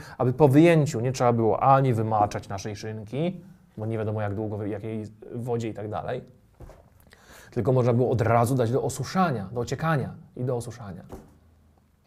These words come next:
Więc już na etapie peklowania trzeba przewidzieć, trzeba wiedzieć, nie przewidzieć, bo to nie ma być szklana kula i ja przewiduję, co będę robił. Nie.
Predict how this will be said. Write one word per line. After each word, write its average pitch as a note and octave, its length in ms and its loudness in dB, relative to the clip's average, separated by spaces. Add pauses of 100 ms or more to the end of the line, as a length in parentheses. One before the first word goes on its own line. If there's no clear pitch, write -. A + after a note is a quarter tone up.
(480)
Więc C3+ 380 0
już C3 160 0
na D3+ 80 0
etapie C#3 240 -4
peklowania D3 440 0
trzeba C#3+ 180 0
przewidzieć, C#3 640 -2
trzeba A#2 160 -6
wiedzieć, C3 420 2
nie F#3 120 4
przewidzieć, A#2+ 480 2
bo A2+ 100 -4
to A#2 80 -2
nie C3+ 100 0
ma A2+ 120 0
być G#2+ 340 -2
szklana A2 420 -2
kula A2 360 4
i A2 80 0
ja G2+ 100 -2
przewiduję, A2 380 -2
co G#2+ 80 -10
będę A2 180 -6
robił. A2 180 -6
Nie. C#3 280 -4